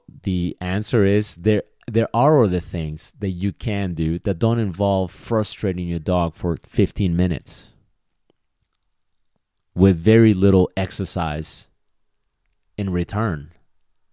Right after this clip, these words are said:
Now, if you go, "Well, not every dog is like that. Not every dog wants to chase the ball. Not every dog wants to play tug. And not everybody has,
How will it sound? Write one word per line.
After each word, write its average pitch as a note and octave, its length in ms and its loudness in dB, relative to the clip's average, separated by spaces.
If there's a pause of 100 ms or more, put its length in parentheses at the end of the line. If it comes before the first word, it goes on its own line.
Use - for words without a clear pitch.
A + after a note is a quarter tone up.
(1120)
Now, A#2 260 2
if G#2+ 240 -2
you A2 160 4
go, G#2 220 6
"Well, F2+ 320 2 (120)
not A#2 380 2
every G#2+ 240 2
dog F#2 240 0
is D#2+ 160 -8
like G2+ 220 -2
that. C2 180 -10
Not A#2 220 4
every A#2+ 260 4
dog G2+ 320 2
wants G2+ 240 0
to F#2+ 80 -6
chase E2 300 -6
the F2 60 -4
ball. C#2+ 300 -6
Not G2 320 0
every G#2+ 360 0
dog F#2+ 360 0
wants F2 540 -2
to F#2+ 100 -2
play E2 300 -4
tug. D2 480 -10 (500)
And G#2 140 -4
not B2 180 2
everybody A2 580 -2
has, E2+ 760 -6